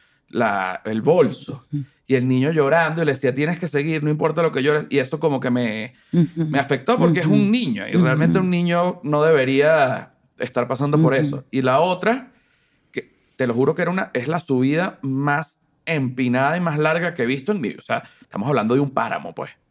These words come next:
Speaker 1: O sea, un páramo,
Speaker 2: Ujú.
Speaker 1: se llama el páramo de Berlín, que
Speaker 2: Ya.
Speaker 1: hay en, en Colombia.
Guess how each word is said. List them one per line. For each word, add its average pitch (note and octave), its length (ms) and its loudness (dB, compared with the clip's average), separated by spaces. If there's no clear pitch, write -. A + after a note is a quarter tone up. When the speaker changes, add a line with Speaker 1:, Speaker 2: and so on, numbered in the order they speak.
Speaker 1:
O - 40 -20
sea, - 100 -8
un F2+ 60 -10
páramo, A#2 480 0
Speaker 2:
Ujú. G#3+ 40 4
Speaker 1:
se A3 80 0
llama A2 160 -2
el B2+ 80 -6
páramo C#3 320 0
de A#2 60 0
Berlín, A2+ 500 -2
que D3 140 -2
Speaker 2:
Ya. D3+ 180 2
Speaker 1:
hay A#2 180 -2
en, A#2 240 -2
en A#2 140 -8
Colombia. - 440 -6